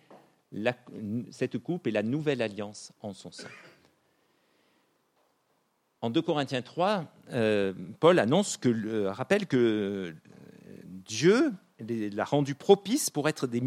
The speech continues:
un ministre de la nouvelle alliance, non de la lettre, mais de l'esprit. La lettre tue, ça, on s'en était bien aperçu pendant mille cinq cents ans. Mais l'esprit vivifie. Et enfin, c'est l'Épître aux Hébreux, nous avons déjà lu Hébreux treize, verset vingt,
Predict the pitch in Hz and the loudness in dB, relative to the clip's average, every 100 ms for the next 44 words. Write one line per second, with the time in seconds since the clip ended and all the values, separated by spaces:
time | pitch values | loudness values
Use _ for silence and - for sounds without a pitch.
0 | 131 - 120 165 247 254 - 151 139 147 | -2 -2 2 4 6 2 0 2 4 4
1 | 180 185 180 175 123 - 110 117 110 123 | 4 4 4 2 0 -2 -2 0 2 2
2 | 190 190 120 120 156 185 - - - _ | 0 -2 -4 -2 0 0 -2 -8 -10 _
3 | _ _ 104 113 - 127 - 175 - 117 | _ _ -6 -6 -6 -8 -4 -6 -4 -4
4 | 101 87 _ _ - 98 95 113 127 135 | -4 -6 _ _ -8 -8 -4 -2 0 0
5 | 147 - 156 - 101 104 104 113 - 117 | -2 -4 -6 -4 -4 -4 -4 -6 -6 -6
6 | 143 143 139 - _ _ _ - 117 139 | -4 -4 -6 -10 _ _ _ -4 0 2
7 | - - 147 120 123 110 - 85 - _ | 0 -2 -4 -2 -4 -4 -8 -16 -18 _
8 | _ _ _ _ 123 131 123 131 135 143 | _ _ _ _ 0 0 -2 -4 -4 -6
9 | - 107 101 92 95 127 156 147 127 104 | -8 -4 -4 -4 -4 -4 -4 -4 -2 -2
10 | 92 139 151 98 92 101 101 131 127 113 | 0 0 -2 -2 -4 -2 -2 0 -2 -4
11 | - _ _ _ - 120 113 92 98 - | -8 _ _ _ -8 -4 -4 -4 -6 -6
12 | 123 101 95 - - 90 117 147 | -8 -6 -8 -10 -10 -8 -6 -8